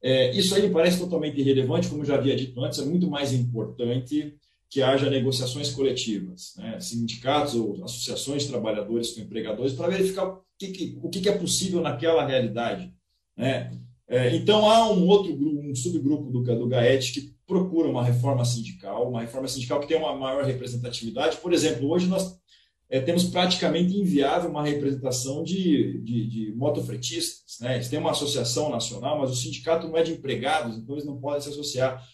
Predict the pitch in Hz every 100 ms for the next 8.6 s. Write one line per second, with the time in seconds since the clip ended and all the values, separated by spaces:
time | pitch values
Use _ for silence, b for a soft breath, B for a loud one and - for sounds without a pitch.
0 | B _ 190 190 233 151 147 117 131 135
1 | - 131 120 123 117 - 143 147 127 117
2 | 101 - 127 127 117 117 101 - _ _
3 | _ 131 143 160 143 147 143 143 123 -
4 | 139 147 123 139 135 120 151 160 - 123
5 | 120 131 123 113 135 127 - 123 120 123
6 | 113 131 123 120 127 120 110 107 101 -
7 | - - - - - - - 107 101 101
8 | - 135 - 120 139 139